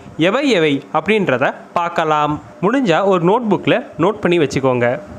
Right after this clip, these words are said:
முதல் பூ மல்லிப்பூ, இரண்டாவது முல்லை, மூன்றாவது ஜாதி மல்லி, நான்காவது செண்பகப்பூ,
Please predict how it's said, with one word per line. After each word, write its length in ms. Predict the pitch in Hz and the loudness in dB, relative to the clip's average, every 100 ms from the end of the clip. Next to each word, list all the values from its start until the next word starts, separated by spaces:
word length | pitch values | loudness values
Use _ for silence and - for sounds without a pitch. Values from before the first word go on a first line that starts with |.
| - - | -20 -8
முதல் 380 | 160 175 254 294 | -2 0 2 0
பூ 360 | 294 139 143 202 - - - | 0 0 -2 -4 -12 -20 -6
மல்லிப்பூ, 540 | 156 202 233 - 131 120 - - 147 | -2 0 -2 -2 -6 -8 -12 -12 -2
இரண்டாவது 800 | 175 262 254 208 151 123 151 - - - | 0 2 2 2 2 0 -2 -4 -10 -2
முல்லை, 460 | 165 202 139 127 - - - | 2 2 2 -2 -10 -20 -4
மூன்றாவது 880 | 170 262 285 226 180 135 120 143 180 - - | 0 2 2 2 2 2 0 -2 -4 -10 -8
ஜாதி 460 | 151 185 233 262 262 | -2 0 0 0 0
மல்லி, 420 | 175 139 139 120 - - - - - | 0 0 -2 -4 -10 -20 -20 -20 -8
நான்காவது 800 | 156 185 277 277 214 156 131 151 - - - - | -2 0 0 2 2 2 2 0 -2 -14 -18 -2
செண்பகப்பூ, 760 | 185 233 254 254 247 - 135 | 0 2 2 0 -2 -2 -2